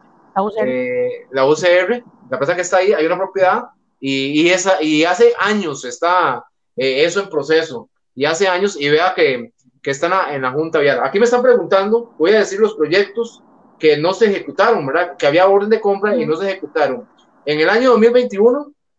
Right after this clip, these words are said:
Speaker 2: había una, habían, mm,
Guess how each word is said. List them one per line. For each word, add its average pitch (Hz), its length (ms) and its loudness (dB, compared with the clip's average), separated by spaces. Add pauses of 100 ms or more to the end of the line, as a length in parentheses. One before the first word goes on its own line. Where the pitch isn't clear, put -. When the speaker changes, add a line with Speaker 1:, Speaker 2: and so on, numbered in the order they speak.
(220)
Speaker 2:
había 151 220 0
una, 180 560 2 (120)
habían, 214 640 2 (640)
mm, 160 220 -12